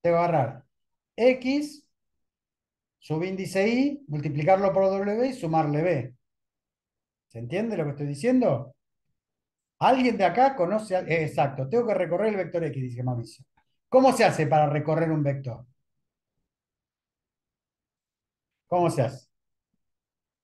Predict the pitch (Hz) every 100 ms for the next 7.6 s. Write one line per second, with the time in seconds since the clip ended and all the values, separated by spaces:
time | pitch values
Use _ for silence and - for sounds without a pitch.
0 | _ _ _ _ _ _ - - - _
1 | - - 220 220 214 269 247 233 233 277
2 | 262 214 - 175 165 147 131 120 117 139
3 | 135 120 - _ _ - 190 170 254 277
4 | 262 269 226 202 160 139 220 285 269 -
5 | 269 247 - - 135 - - _ _ _
6 | - 180 254 - _ _ _ _ _ _
7 | _ - 165 180 123 120